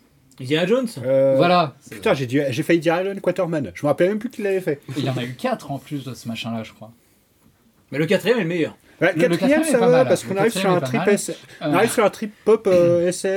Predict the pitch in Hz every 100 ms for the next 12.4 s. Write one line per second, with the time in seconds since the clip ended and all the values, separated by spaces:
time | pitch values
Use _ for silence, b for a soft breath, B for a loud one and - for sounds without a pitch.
0 | 208 - 170 170 269 - 202 - 208 220
1 | 202 175 226 226 208 165 160 151 160 156
2 | - - 180 202 202 160 156 151 - 240
3 | 202 170 160 160 165 - 208 185 151 151
4 | 143 127 131 117 110 - - 226 214 185
5 | 180 214 170 175 156 196 185 165 190 180
6 | - - 226 202 - 170 196 190 170 165
7 | 160 165 180 208 156 - 156 143 151 175
8 | 156 135 147 143 - 123 - 127 131 -
9 | B B B B B 156 202 208 170 143
10 | 165 - 170 180 185 - 147 127 127 123
11 | 123 120 120 - - 135 156 262 - 156
12 | 180 277 190